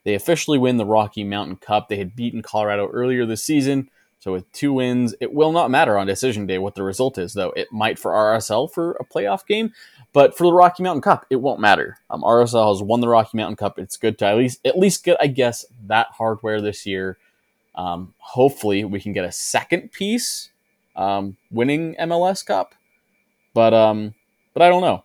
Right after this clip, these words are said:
Um, Brian Oviedo starts this game. As I mentioned, Michael Chang, who gets the assist, starts as well. Jefferson Savarino and Damir Kreilach and Chicho. Um, some, some switches and alterations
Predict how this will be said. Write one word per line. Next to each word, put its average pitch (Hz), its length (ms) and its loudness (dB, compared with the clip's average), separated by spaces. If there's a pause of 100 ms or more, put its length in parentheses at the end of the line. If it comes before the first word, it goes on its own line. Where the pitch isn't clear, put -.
Um, 107 300 2
Brian 156 260 6
Oviedo 156 400 4
starts 151 260 0
this 151 120 -2
game. 147 300 -2
As 110 120 -4
I 110 40 0
mentioned, 127 380 -4
Michael 120 340 0
Chang, 123 300 -2
who 113 100 -4
gets 110 260 -2
the 101 100 -4
assist, - 500 0 (360)
starts 127 340 2
as 110 100 0
well. 110 340 4 (280)
Jefferson 113 500 0
Savarino 101 640 0
and 95 100 -6
Damir 95 300 -8
Kreilach 101 600 0
and 95 140 -12
Chicho. 139 500 -6 (360)
Um, 76 200 -14
some, 90 380 -10
some 85 400 -12
switches 139 560 -2
and 110 100 -4
alterations 107 760 -2